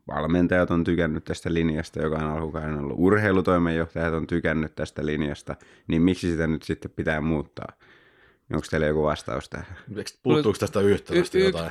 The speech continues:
Speaker 3: yksi sidosryhmä on vielä, mitä ei tässä listassa ollut, ja mun mielestä ne on eri mieltä tästä asiasta.
Speaker 1: No mikäs se on?
Speaker 3: Podcastajat.
Speaker 1: <laughs> Kyllä,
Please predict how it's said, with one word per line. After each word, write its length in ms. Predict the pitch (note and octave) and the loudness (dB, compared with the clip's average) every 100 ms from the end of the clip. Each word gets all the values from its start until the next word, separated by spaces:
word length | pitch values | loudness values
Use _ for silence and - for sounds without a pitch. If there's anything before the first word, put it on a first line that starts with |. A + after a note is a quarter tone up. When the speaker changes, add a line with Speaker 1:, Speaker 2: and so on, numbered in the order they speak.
| F3 | -2
Speaker 3:
yksi 180 | F3+ | 0
sidosryhmä 640 | - F3 D#3 D3+ C3+ C3 B2+ | 0 2 2 0 0 2 0
on 100 | A#2 | 2
vielä, 160 | B2+ | 2
mitä 280 | B2 A#2 A#2 | 2 2 2
ei 80 | A#2 | 2
tässä 280 | A#2+ - B2+ | 0 0 0
listassa 440 | C#3 - A#2 B2+ | 0 -2 -2 0
ollut, 400 | C3+ A2 G#2 G#2+ | 2 4 2 2
ja 60 | A2 | 2
mun 220 | B2 B2 | 2 2
mielestä 240 | A#2 B2+ | 0 0
ne 140 | C3 C3+ | 2 4
on 100 | D3 | 2
eri 180 | F3+ | 2
mieltä 300 | A2 D2 D#2 | -2 -2 -6
tästä 320 | - - - - | -8 -10 -8 -10
asiasta. 420 | - - - _ _ _ _ _ _ | -8 -10 -12 _ _ _ _ _ _
Speaker 1:
No 80 | F#2 | 2
mikäs 320 | F2+ G2 - | 2 0 -6
se 60 | C#2 | -8
on? 80 | - _ _ | -8 _ _
Speaker 3:
Podcastajat. 800 | D3 - A#2 - - - - - - - - - C#5 - - - - D#3 | -4 -2 -8 -8 -10 -12 -16 -12 -6 -4 0 2 2 2 2 0 0 -2
Speaker 1:
<laughs> 1080 | - - - - - - - - - - - | -4 -6 -10 -8 -12 -10 -14 -12 -12 0 4
Kyllä, 300 | A#2 G2 | 6 4